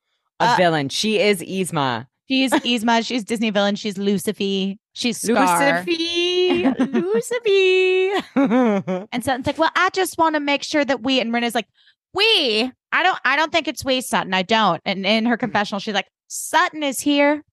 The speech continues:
Speaker 2: but she left her spine at home. And then
Speaker 1: Oh
Speaker 2: it
Speaker 1: my
Speaker 2: cuts back to
Speaker 1: God.
Speaker 2: Rinna at the table being like, "Be real." And Sutton's like, "Uh, okay, Lisa, but she is going through a lot." And she's like,
Speaker 1: <laughs>
Speaker 2: "Yes,
Speaker 1: So
Speaker 2: she
Speaker 1: good.
Speaker 2: is, Sutton. Yes, she is." And then Sutton's like,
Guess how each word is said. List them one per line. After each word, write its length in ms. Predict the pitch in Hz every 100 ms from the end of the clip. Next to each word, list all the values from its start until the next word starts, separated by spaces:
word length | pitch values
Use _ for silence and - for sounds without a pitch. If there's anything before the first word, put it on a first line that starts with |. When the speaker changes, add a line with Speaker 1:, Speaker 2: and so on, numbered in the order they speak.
| _
Speaker 2:
but 140 | 208 -
she 140 | 208
left 340 | 202 214 -
her 100 | -
spine 520 | 180 - 240 220 170 156
at 220 | 190 -
home. 500 | 202 208 151 135 - - _ - -
And 100 | 202
then 80 | -
Speaker 1:
Oh 40 |
Speaker 2:
it 20 | 139
Speaker 1:
my 100 | 131
Speaker 2:
cuts 200 | 202 113
back 280 | 190 117
to 60 | 120
Speaker 1:
God. 60 | 180
Speaker 2:
Rinna 80 | 180
at 140 | 175
the 60 | 175
table 220 | 196 180
being 100 | 180
like, 180 | 175 - _ _ _ -
"Be 160 | 349 359
real." 400 | 339 370 339 175
And 160 | 185
Sutton's 300 | 220 196 220
like, 140 | 233 - _ _ -
"Uh, 80 | 254 -
okay, 300 | 311 277 311
Lisa, 360 | 285 247 - 226
but 200 | 226 -
she 180 | - 294
is 260 | 294 277
going 380 | - 247 240 214
through 180 | 220 190
a 40 |
lot." 180 | 196 226
And 80 | 185
she's 120 | -
like, 100 | 165
Speaker 1:
<laughs> 40 | 131
Speaker 2:
"Yes, 300 | 180 185 -
Speaker 1:
So 120 | -
Speaker 2:
she 100 | 254
Speaker 1:
good. 140 | 254
Speaker 2:
is, 120 | 330 -
Sutton. 460 | 285 196 202 240
Yes, 280 | 208 196 208
she 300 | - 285 254
is." 360 | 269 302 185 - _ _ _ -
And 140 | 214
then 140 | 226 233
Sutton's 440 | - 226 240 233
like, 240 | 240 214